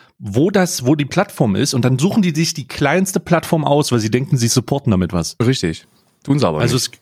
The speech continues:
Speaker 1: es, <laughs> ja, und dann laden sie sich eine App runter, wo so die ganze Zeit Raid Shadow Legends alles in dichten Nebel hüllt. Ja, so eine Werbung läuft, damit die über die Runden kommen. Und dann hören die so ihre Podcasts mit einer Unterbrechung von fünfzehn Minuten, wie wieder eine Werbung von Wilkinson gemacht wird.
Speaker 2: Kannst dir sagen,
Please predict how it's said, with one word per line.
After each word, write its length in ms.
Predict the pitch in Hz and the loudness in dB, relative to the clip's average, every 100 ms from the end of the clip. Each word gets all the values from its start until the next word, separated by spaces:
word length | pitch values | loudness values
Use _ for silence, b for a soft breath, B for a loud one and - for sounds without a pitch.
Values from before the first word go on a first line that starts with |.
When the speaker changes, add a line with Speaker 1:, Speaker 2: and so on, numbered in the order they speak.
| _ | _
Speaker 1:
es, 280 | 135 - - | -4 0 2
<laughs> 160 | 170 - | 2 0
ja, 120 | 196 B B | -4 B B
und 140 | 143 | 0
dann 80 | 143 | 2
laden 240 | 135 156 202 | 2 2 2
sie 80 | |
sich 160 | 175 160 | 0 0
eine 80 | 139 | 0
App 180 | 156 - | 0 0
runter, 300 | 214 220 180 | 2 2 2
wo 100 | 147 | 0
so 120 | 131 | 0
die 60 | |
ganze 260 | 120 147 160 | 0 0 0
Zeit 200 | - 160 | 0 2
Raid 260 | 110 120 151 | 4 2 2
Shadow 220 | - 156 | 0 2
Legends 420 | 123 127 165 165 - | 2 2 2 0 -2
alles 200 | 127 147 | -2 0
in 120 | 131 | 0
dichten 400 | 113 - - 110 | 0 -4 -2 0
Nebel 320 | 101 139 170 | 2 2 2
hüllt. 260 | 165 214 - b b b | 2 0 -4 b b b
Ja, 140 | 107 110 | -2 2
so 80 | |
eine 160 | 123 101 | 2 2
Werbung 340 | 98 117 170 | 0 2 2
läuft, 280 | 170 185 202 | 4 2 2
damit 160 | 139 120 | -2 0
die 40 | |
über 120 | 123 | 2
die 80 | 113 | 2
Runden 320 | 98 120 185 | 2 2 0
kommen. 280 | 180 190 208 B B | 0 0 0 B B
Und 100 | 120 | 0
dann 120 | 127 151 | 2 4
hören 120 | 175 | 2
die 80 | 170 | 2
so 120 | 165 | 2
ihre 160 | 165 147 | 2 2
Podcasts 540 | 180 180 117 95 - | -2 0 -2 -2 -4
mit 120 | 107 | -4
einer 60 | 113 | -2
Unterbrechung 500 | 113 104 110 151 175 | 0 0 0 0 0
von 160 | 147 | 0
fünfzehn 400 | 113 165 180 - 160 | 0 -2 0 0 2
Minuten, 400 | 147 156 165 131 | 4 2 2 -2
wie 200 | 135 120 | -4 -2
wieder 180 | 185 202 | 0 0
eine 140 | 147 | 2
Werbung 340 | 123 151 165 | 2 2 2
von 140 | 160 139 | 2 2
Wilkinson 540 | 117 156 - 104 95 | 2 2 0 -2 0
gemacht 320 | 95 90 - | 0 0 -2
wird. 220 | 92 90 _ - | -2 -2 _ -2
Speaker 2:
Kannst 240 | 156 - | -2 2
dir 100 | 147 | 2
sagen, 480 | 131 131 170 202 | 4 4 4 2